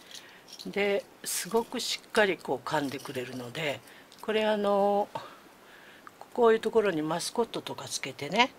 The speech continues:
あの、私はいつもこれ使ってますけど、糸端に、の重りに使うのにもすごくいいと思います。こういうやつね。これで、えー、こ-、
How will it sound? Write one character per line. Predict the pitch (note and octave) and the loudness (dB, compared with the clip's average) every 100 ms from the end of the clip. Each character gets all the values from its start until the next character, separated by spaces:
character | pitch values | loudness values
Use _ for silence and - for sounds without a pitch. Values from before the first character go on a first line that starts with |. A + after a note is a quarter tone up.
| - - - - - | -20 -20 -20 -18 -6
あ | |
の、 | D3 C3 - | -4 -4 -4
私 | F3 - F#3+ - | -8 -4 -2 2
は | F#3 | 4
い | E3+ | 4
つ | F3 - | 4 -6
も | C3 | -8
こ | A#2+ | -8
れ | D#3 D#3 | -8 -6
使 | - D#3+ | -4 -4
っ | |
て | - E3 | -2 -4
ま | D#3+ | -4
す | D#3+ - | -6 -4
け | D3+ | 0
ど、 | A#3 A3+ - - - - | 8 8 8 -8 -20 -12
糸 | F3+ F#3+ | -6 -4
端 | G3 F3+ - G3 | 0 0 2 2
に、 | F#3 F#3+ F#3+ - - | 2 2 -2 -8 -2
の | F3 D#3+ | 0 2
重 | F#3 F#3 F#3+ | 2 4 2
り | G3 | 2
に | G3+ G3 | 0 -4
使 | - G#3+ | 0 4
う | G#3+ | 4
の | G3 | 4
に | D3+ C3+ | 0 -2
も | B2+ A#2 | -2 -2
す | - | 0
ご | D#3+ F3+ | -4 -4
く | - | -6
い | D#3 | -8
い | |
と | D#3 C#3+ | -6 -6
思 | C3 B2+ | -6 -8
い | |
ま | A2+ A#2+ | -8 -8
す。 | - - | -8 -10
こ | - D#3+ | -4 -4
う | D#3+ | -4
い | D3+ | -6
う | |
や | C#3+ C3+ | -6 -6
つ | - | -8
ね。 | B2 - - - - - - A3+ | -6 -6 -8 -12 -14 -14 -4 2
こ | |
れ | A#3 | 4
で、 | A#3+ C4 C4 - - - - - - - - - - - - - - - - | 4 4 2 2 -8 -16 -18 -20 -20 -20 -20 -20 -20 -20 -20 -20 -20 -20 -18
え | D3+ D3+ D3 E3+ G3 | -16 -14 -14 -16 -18
ー、 | |
こ-、 | - | -14